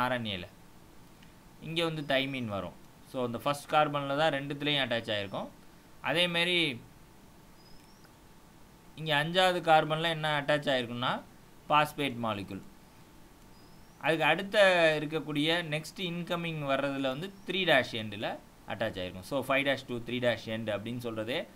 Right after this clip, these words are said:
நம்ம இந்த சுகர் மாலிக்யூல் அட்டாச்மெண்ட் வச்சு தான். இந்த சிமிலாரிட்டி சே-, சேம் தான் வந்து இங்கேயும் நம்மளுக்கு ஆர் என் ஏக்கும் சரி.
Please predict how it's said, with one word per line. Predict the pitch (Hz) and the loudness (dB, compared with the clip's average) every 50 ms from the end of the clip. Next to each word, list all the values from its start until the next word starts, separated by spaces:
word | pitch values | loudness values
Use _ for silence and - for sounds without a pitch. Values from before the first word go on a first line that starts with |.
| - - - - - - | -20 -20 -20 -14 -10 -8
நம்ம | 113 120 117 113 | -4 -4 -4 -4
இந்த | 110 107 104 101 95 98 - - - - - - - | -2 -2 -2 -2 -2 -6 -8 -16 -20 -20 -20 -14 -6
சுகர் | - 160 165 180 185 175 | -2 2 4 4 4 4
மாலிக்யூல் | 160 147 143 131 131 123 120 110 | 2 0 0 -2 0 0 0 0
அட்டாச்மெண்ட் | 110 123 123 123 123 127 120 110 98 95 | 2 2 0 0 0 -6 -8 -6 -6 -8
வச்சு | 90 92 - 98 | -8 -8 -8 -8
தான். | 95 80 - - - - - - - | -8 -8 -10 -14 -20 -20 -20 -20 -12
இந்த | - 139 143 - | -8 -8 -6 -6
சிமிலாரிட்டி | 190 190 190 196 190 190 180 170 170 156 156 165 160 151 - | -6 -4 0 4 4 6 6 4 0 0 2 2 2 2 0
சே-, | - 151 151 147 139 131 123 - | -6 -8 -6 -6 -6 -8 -6 -2
சேம் | 160 170 175 180 175 165 165 | 0 0 0 0 0 2 2
தான் | 160 156 147 | 2 2 2
வந்து | 139 139 135 127 | 0 -4 -6 -6
இங்கேயும் | 127 127 131 135 131 131 127 123 120 113 | -6 -4 -2 -2 -2 -2 -2 -4 -4 -4
நம்மளுக்கு | 107 104 104 101 98 101 101 110 | -6 -6 -8 -6 -4 0 2 4
ஆர் | 120 127 135 | 4 4 2
என் | 131 127 120 | -2 -2 -4
ஏக்கும் | 120 113 120 123 113 101 104 | -6 -4 -6 -8 -8 -6 -6
சரி. | 98 98 147 | -6 -6 -6